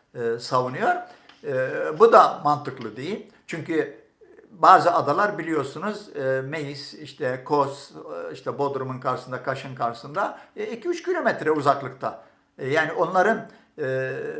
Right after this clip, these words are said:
kara suları ya da münhasır ekonomik bölgeleri dediğiniz zaman o zaman Muğla'yı almaları gerekiyor ya da işte Antalya'yı neyse, e, alması gerekiyor. Şimdi dolayısıyla,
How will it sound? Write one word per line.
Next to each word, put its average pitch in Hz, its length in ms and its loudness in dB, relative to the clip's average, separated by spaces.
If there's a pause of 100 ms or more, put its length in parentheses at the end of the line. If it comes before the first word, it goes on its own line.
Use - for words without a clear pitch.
(240)
kara 160 240 4
suları 165 600 2
ya 151 160 0
da 151 100 2
münhasır 147 380 -2
ekonomik 175 500 -2
bölgeleri 170 420 -2
dediğiniz 202 240 -2
zaman 247 220 2
o 190 40 0
zaman 185 200 6
Muğla'yı 220 560 6 (220)
almaları 127 480 0
gerekiyor 135 580 -2
ya 147 220 0
da 147 120 2
işte 156 200 -4
Antalya'yı 139 540 0
neyse, 123 360 -10 (360)
e, 127 100 -8 (360)
alması 131 440 4
gerekiyor. 110 460 -12 (520)
Şimdi 220 580 -2
dolayısıyla, 208 760 0